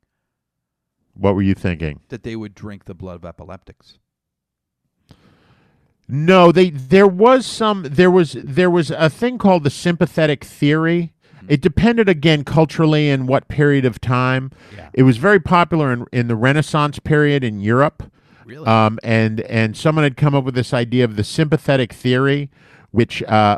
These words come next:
Speaker 1: was that various diseases would be treated with curatives from corresponding body parts, right?
Speaker 2: Mm-hmm.
Speaker 1: So if you were suffering from migraines and headaches,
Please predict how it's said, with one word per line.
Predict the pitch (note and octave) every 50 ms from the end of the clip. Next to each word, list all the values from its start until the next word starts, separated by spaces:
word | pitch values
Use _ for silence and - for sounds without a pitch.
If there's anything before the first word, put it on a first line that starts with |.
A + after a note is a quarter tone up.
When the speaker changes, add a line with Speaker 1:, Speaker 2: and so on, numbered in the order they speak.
| -
Speaker 1:
was | - G#2+ A2 A2 -
that | C3 A2+ G#2+
various | F#2+ F#2 A#2 B2+ C3+ C#3 C#3 C#3 B2 -
diseases | - A#2+ G#2+ G2+ B2 C3 C3 A#2+ C3+ A#2 -
would | A#2+ B2 A2
be | G2 A#2+ G#2
treated | - - - C3+ B2+ B2+ B2+
with | A2+ G#2+ A2 -
curatives | - - - C3+ C3 C3 - - C#3 B2 A2+ G#2+
from | - - A2+ G#2
corresponding | - - B2 A#2 A2+ A2 - - A#2 A2+ A2+ A2+ G2+ F2+
body | E2 G2+ G2+ A2 B2 B2+
parts, | - - C#3+ C3+ C#3 C#3+ - - - A2
right? | G#2+ A2 A#2 B2 A#2+ -
Speaker 2:
Mm-hmm. | - _ - - - - _ _
Speaker 1:
So | - - - C3 A#2 A#2
if | A2+ -
you | C3 C3+ B2+ C3 C#3+
were | C3 B2+ B2
suffering | A2 - - - - - D3+ C3 A#2+ A2+
from | - A#2+ F#2+ G2 G2+
migraines | A2+ A#2+ C3 C3+ B2+ C3 B2+ B2+ B2 G#2
and | A#2 G#2 G2
headaches, | E2+ B2+ B2 B2+ C3 C3 B2+ A#2 - -